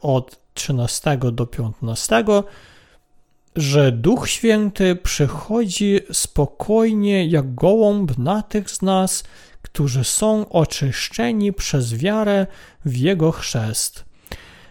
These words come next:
Aby otrzymać Ducha Świętego, należy wierzyć w chrzest Jezusa dokonany przez Jana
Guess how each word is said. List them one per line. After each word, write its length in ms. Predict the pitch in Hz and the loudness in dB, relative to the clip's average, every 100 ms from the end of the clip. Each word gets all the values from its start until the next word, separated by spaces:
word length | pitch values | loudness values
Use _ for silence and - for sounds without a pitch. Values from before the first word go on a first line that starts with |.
| - - | -14 -2
Aby 500 | 175 196 160 147 - | 0 2 2 2 0
otrzymać 800 | 139 - - 208 202 151 - | -4 -4 -2 0 2 0 -4
Ducha 320 | - 196 - 139 | -4 -2 -2 -4
Świętego, 800 | - 131 131 - 247 226 220 214 - - - - | -4 -6 -6 -4 -2 2 2 0 -10 -20 -20 -10
należy 560 | 139 117 120 226 220 208 | -4 -2 0 0 2 2
wierzyć 680 | 175 196 190 190 196 - - 165 | 4 4 4 4 2 0 -10 -12
w 80 | - | -12
chrzest 580 | - 170 185 185 - 180 | -4 0 2 0 -2 0
Jezusa 760 | 175 165 175 - 180 175 170 - | 0 2 0 2 2 2 0 -4
dokonany 720 | 127 123 - 127 123 117 113 | -2 -2 0 0 2 2 0
przez 380 | - - 113 151 | -2 -2 -4 0
Jana 440 | 202 220 196 196 | 2 4 2 0